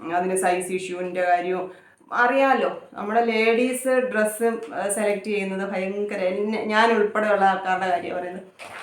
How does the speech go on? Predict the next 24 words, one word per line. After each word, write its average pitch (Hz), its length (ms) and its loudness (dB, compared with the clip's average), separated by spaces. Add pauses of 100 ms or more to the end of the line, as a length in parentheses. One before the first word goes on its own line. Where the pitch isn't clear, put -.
(260)
ആ, 180 120 -4 (680)
ഒരു 214 140 0 (100)
ആയിരം 262 680 8 (220)
ജോഡി 208 400 6
നമ്മുടെ 208 380 2
മുമ്പിൽ 208 280 0
എടുത്തിട്ട് 196 420 -4
നമ്മൾ 196 160 -2 (100)
ഒരെണ്ണമെങ്കിലും 202 680 0
സെലക്ട് 180 340 -4
ചെയ്യാൻ 185 220 -2
ചിലപ്പോൾ 185 480 0
നമുക്ക് 202 280 0
അന്നേരവും 190 360 -2
കിട്ടത്തില്ല - 400 -4
അല്ലേ? 226 160 -2 (680)
അപ്പോൾ 202 200 -4
അങ്ങനെയൊക്കെ 214 480 -2
ഉള്ളതായതുകൊണ്ട് 190 760 -2 (300)
എനിക്കത് 233 380 0
ഭയങ്കര 202 360 -4 (120)
സ്ട്രെയിനാണ്. 196 680 -2
അതുകൊണ്ട് 190 320 -4 (100)
ഞാൻ 214 120 -4